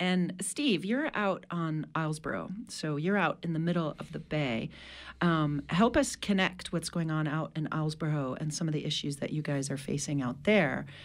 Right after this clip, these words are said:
um, and what you're seeing, um, with the river watershed.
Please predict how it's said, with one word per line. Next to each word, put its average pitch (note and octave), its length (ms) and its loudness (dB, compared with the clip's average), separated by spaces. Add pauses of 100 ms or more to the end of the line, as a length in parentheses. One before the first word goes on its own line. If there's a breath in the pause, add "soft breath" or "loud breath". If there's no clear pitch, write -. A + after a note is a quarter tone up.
(160 loud breath)
um, D3+ 220 2
and C#3+ 120 0
what D3+ 160 2
you're E3 160 6
seeing, D#3+ 760 2
um, C#3+ 340 0
with D#3 260 -2
the D3+ 80 0
river D#3 300 2
watershed. C3 640 -4